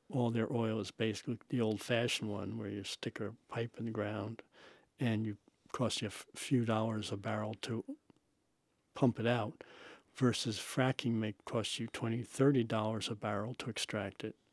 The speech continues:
So if oil is forty, fifty dollars a barrel and it costs you thirty dollars to extract it, then you can make a profit. But if you're paying thirty dollars a barrel to extract it and the price of oil goes to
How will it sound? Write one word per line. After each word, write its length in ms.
So 460
if 120
oil 280
is 80
forty, 320
fifty 320
dollars 380
a 40
barrel 360
and 100
it 80
costs 300
you 180
thirty 300
dollars 560
to 100
extract 500
it, 200
then 160
you 60
can 120
make 200
a 20
profit. 560
But 100
if 140
you're 80
paying 420
thirty 260
dollars 440
a 20
barrel 360
to 120
extract 480
it 140
and 140
the 40
price 300
of 100
oil 240
goes 300
to 140